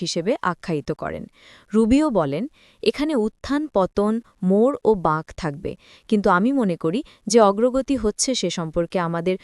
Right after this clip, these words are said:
সুস্থ আশাবাদী হওয়ার অনেক কারণ রয়েছে।" ফেগিনের মধ্যপ্রাচ্যে দীর্ঘ অভিজ্ঞতা রয়েছে। তিনি দুহাজার বাইশ সাল থেকে ইয়েমেনের রাষ্ট্রদূত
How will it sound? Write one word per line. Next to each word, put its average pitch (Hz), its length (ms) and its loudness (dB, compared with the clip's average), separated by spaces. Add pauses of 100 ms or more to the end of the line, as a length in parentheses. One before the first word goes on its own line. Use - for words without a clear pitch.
(160)
সুস্থ - 400 -4
আশাবাদী 208 540 0
হওয়ার 185 320 0 (280)
অনেক 190 320 2
কারণ 147 300 -4
রয়েছে।" - 440 -8 (460)
ফেগিনের 214 460 4
মধ্যপ্রাচ্যে 208 720 0
দীর্ঘ 196 340 -4
অভিজ্ঞতা 170 600 -2
রয়েছে। 143 380 -4 (340)
তিনি 254 220 4
দুহাজার 240 460 2
বাইশ 196 280 0
সাল 247 220 0
থেকে 262 280 -6
ইয়েমেনের 202 460 0
রাষ্ট্রদূত 185 520 -2